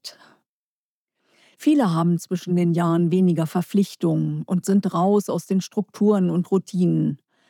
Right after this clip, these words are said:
Die Besuche bei der Familie sind vorbei, meistens hat man noch ein paar freie Tage und da sich jeder auf seine Weise erholt, ist gerade auch nicht viel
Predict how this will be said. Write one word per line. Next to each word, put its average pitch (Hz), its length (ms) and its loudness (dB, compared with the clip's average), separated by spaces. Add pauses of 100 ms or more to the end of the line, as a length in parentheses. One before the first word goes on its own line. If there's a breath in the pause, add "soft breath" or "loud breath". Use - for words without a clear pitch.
(440)
Die 196 60 -2
Besuche 170 720 0
bei 151 160 -2
der 160 120 -2
Familie 233 680 2
sind 160 220 0
vorbei, 190 580 -2 (280)
meistens 254 760 0
hat 196 240 -4
man 202 160 4
noch 196 220 0
ein 170 100 0
paar 156 160 -2
freie 160 420 -2
Tage 240 600 0 (560)
und 190 200 2
da 185 360 2
sich 190 280 -6
jeder 262 360 0
auf - 160 -4
seine 220 480 0
Weise 156 320 -2
erholt, 180 580 0
ist - 300 -10
gerade 247 380 -4
auch 240 200 -2
nicht 262 220 -2
viel 285 180 0